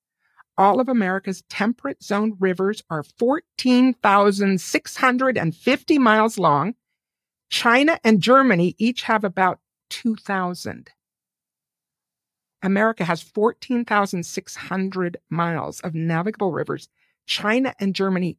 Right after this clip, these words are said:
two thousand each. France, about one thousand. The entirety of the Arab world has but one hundred and twenty.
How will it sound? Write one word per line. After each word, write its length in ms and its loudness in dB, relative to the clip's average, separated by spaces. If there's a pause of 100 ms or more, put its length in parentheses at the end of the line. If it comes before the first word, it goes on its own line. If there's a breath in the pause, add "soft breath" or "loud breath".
two 160 -2
thousand 400 2
each. 280 -4
France, 760 0
about 380 2
one 260 4
thousand. 540 -4 (580)
The 160 2
entirety 640 0
of 80 -2
the 200 -2
Arab 280 0
world 380 -2
has 260 -8
but 220 -10
one 220 -6
hundred 440 -6
and 220 -6
twenty. 560 -14